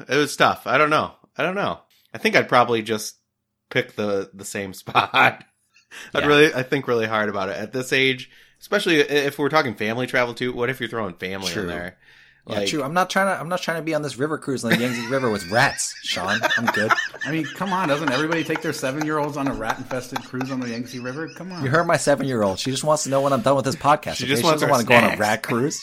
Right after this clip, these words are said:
Speaker 2: She doesn't wanna go on a rat cruise with me.
Speaker 3: Well,
Speaker 1: Oh.
Speaker 3: I don't know. I don't know what to say. I think that,
Speaker 2: We're
Speaker 3: uh,
Speaker 2: not as, we're not as adventurous and cool as you, Sean.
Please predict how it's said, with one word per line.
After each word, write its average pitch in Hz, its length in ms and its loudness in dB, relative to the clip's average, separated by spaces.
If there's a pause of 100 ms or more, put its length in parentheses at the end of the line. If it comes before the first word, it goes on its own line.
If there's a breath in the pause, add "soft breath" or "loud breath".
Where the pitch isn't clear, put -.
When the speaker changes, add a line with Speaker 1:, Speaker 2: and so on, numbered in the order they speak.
Speaker 2:
She - 80 -8
doesn't 135 180 0
wanna 143 160 4
go 131 100 2
on 104 80 2
a 92 80 -6
rat 95 320 -6
cruise 107 300 -8
with 113 160 -8
me. 139 200 -8 (1200 loud breath)
Speaker 3:
Well, 87 300 -12
Speaker 1:
Oh. 135 420 -4
Speaker 3:
I 120 60 -8
don't 113 120 -10
know. 98 200 -12
I 90 40 -14
don't 101 120 -12
know 104 60 -12
what 104 140 -14
to 104 80 -18
say. 92 300 -14
I 92 60 -14
think 95 300 -16
that, 90 240 -10
Speaker 2:
We're 131 80 2
Speaker 3:
uh, 127 40 4
Speaker 2:
not 147 160 6
as, 139 120 0
we're 131 100 -2
not 147 140 4
as 139 100 -2
adventurous 104 400 -2
and 92 80 -8
cool 87 220 -6
as 76 100 -10
you, 78 100 -12
Sean. - 320 -12